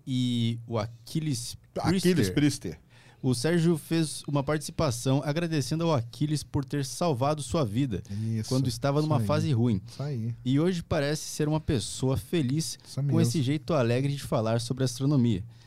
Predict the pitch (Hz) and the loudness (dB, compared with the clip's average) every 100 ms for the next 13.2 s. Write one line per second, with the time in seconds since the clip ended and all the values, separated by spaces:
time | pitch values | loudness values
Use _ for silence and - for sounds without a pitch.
0 | - - - 151 190 202 190 - 185 127 | -20 -8 -4 -2 0 -2 -4 -2 0 2
1 | 123 151 156 - - 147 - 131 110 139 | 2 2 0 -4 -4 -4 0 2 4 2
2 | - 117 147 156 151 - 151 143 98 107 | 0 0 0 0 -6 -6 -4 -4 -2 0
3 | 139 - 143 - 135 147 143 117 143 143 | 0 -4 -6 -2 0 0 -2 -2 -4 -2
4 | 135 135 - 147 143 127 110 127 104 - | -2 -4 -4 -4 -4 -4 0 2 0 -6
5 | - 107 107 101 113 113 113 123 117 113 | -6 -2 0 0 2 2 2 -2 -2 -2
6 | 87 - - _ _ _ _ _ _ _ | -4 -6 -20 _ _ _ _ _ _ _
7 | _ 113 104 117 - 113 - 196 - 139 | _ 0 2 0 0 -2 0 0 2 0
8 | 156 139 85 - 117 - 165 113 123 120 | -2 -4 -6 -4 -4 -2 -4 0 0 0
9 | 107 - 117 143 147 143 120 101 92 104 | 0 -2 -4 0 0 2 2 2 -2 -2
10 | 107 127 123 107 113 117 110 117 123 147 | 0 2 4 4 2 2 2 2 0 0
11 | 107 127 127 104 98 85 87 107 104 113 | 2 2 0 0 0 -2 -2 0 0 -2
12 | 120 107 104 90 92 107 120 95 - 101 | -2 0 0 -2 -2 -2 -2 -4 0 2
13 | 139 | 2